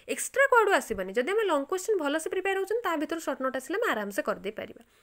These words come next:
ଜେନେରାଲ କ୍ୟାରେକ୍ଟରିଷ୍ଟିକ୍ ଆପଣ କେତେଟା ପଢ଼ୁଛନ୍ତି? ମିନିମମ୍ ଆଠଟାରୁ ଦଶଟା କ୍ୟାରେକ୍ଟର ପଢ଼ୁଛନ୍ତି। ଯଦି ଥ୍ରୀ ମାର୍କସ୍ କୋଶ୍ଚିନ୍ ଆସୁଛି, ଆମକୁ କେତେଟା ଲେଖିବାର ଅଛି? ମ୍ୟାକ୍ସିମମ୍ ଛଅଟା କ୍ୟାରେକ୍ଟରିଷ୍ଟିକ୍ ଲେଖିବାର ଅଛି, ମ୍ୟାକ୍ସିମମ୍।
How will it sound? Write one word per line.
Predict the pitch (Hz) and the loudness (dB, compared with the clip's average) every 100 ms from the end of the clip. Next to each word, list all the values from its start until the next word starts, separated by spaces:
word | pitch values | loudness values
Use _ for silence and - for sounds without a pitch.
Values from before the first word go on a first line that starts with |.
| _ - | _ -12
ଜେନେରାଲ | 233 330 370 392 | -4 -2 -2 -2
କ୍ୟାରେକ୍ଟରିଷ୍ଟିକ୍ | 403 392 381 381 | -4 -4 -4 -2
ଆପଣ | 381 381 370 | 0 0 -2
କେତେଟା | 339 349 | -2 -2
ପଢ଼ୁଛନ୍ତି? | 339 330 330 311 | 0 -2 -4 -6
ମିନିମମ୍ | 311 254 220 233 294 - - | -4 -2 -2 -2 -2 -6 -12
ଆଠଟାରୁ | 247 - 277 | -12 -4 -2
ଦଶଟା | 262 269 285 | 0 -2 -2
କ୍ୟାରେକ୍ଟର | 285 277 277 269 | 0 0 0 0
ପଢ଼ୁଛନ୍ତି। | 277 269 269 277 - - - - | 0 0 -4 -6 -14 -20 -20 -8
ଯଦି | 285 262 | -2 -2
ଥ୍ରୀ | 240 269 269 | -2 -4 0
ମାର୍କସ୍ | 302 370 - | 2 0 2
କୋଶ୍ଚିନ୍ | 262 254 277 | 0 0 0
ଆସୁଛି, | 214 - | -2 -2
ଆମକୁ | 262 320 | -6 -4
କେତେଟା | 339 359 359 | -2 2 2
ଲେଖିବାର | 349 349 349 339 | 2 0 0 0
ଅଛି? | 330 359 _ - | -2 -10 _ -8
ମ୍ୟାକ୍ସିମମ୍ | 160 - - - 392 427 466 | -8 -8 -8 -2 2 2 0
ଛଅଟା | - 294 277 285 | -2 -2 0 0
କ୍ୟାରେକ୍ଟରିଷ୍ଟିକ୍ | 269 226 196 196 - 359 | 0 0 0 -4 -6 -4
ଲେଖିବାର | 226 190 180 285 | -6 -4 0 0
ଅଛି, | 233 214 | 0 -6
ମ୍ୟାକ୍ସିମମ୍। | 214 285 294 - 370 214 | 2 2 2 0 2 2